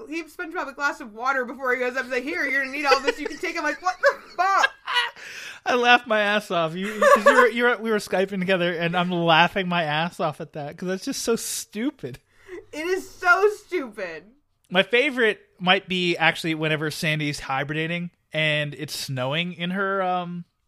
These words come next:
Speaker 1: Mm-hmm.
Speaker 2: in her tree dome, and they get to, they, they're able to take off their water helmets because, you know,
Speaker 1: Snow.
Speaker 2: that makes sense. It,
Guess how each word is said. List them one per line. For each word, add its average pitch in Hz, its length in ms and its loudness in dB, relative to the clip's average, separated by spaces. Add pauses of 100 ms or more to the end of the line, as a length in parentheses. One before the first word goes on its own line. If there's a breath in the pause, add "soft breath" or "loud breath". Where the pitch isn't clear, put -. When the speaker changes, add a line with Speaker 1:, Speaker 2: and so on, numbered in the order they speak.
Speaker 1:
Mm-hmm. 226 200 -6
Speaker 2:
in 175 60 2
her 170 100 2
tree 156 260 -6
dome, 208 360 -4 (320 soft breath)
and 170 140 -6
they 170 80 0
get 175 160 -4
to, 185 60 -10
they, 160 260 -4
they're 160 180 -2
able 175 180 -2
to - 60 -16
take 165 140 0
off 170 160 0
their 151 120 0
water 143 260 2
helmets 175 360 -2
because, 139 840 -6 (540)
you 151 120 -2
know, 123 300 -4 (460)
Speaker 1:
Snow. 233 240 -10
Speaker 2:
that 160 200 4
makes 165 220 2
sense. - 460 -4 (100)
It, 151 140 -12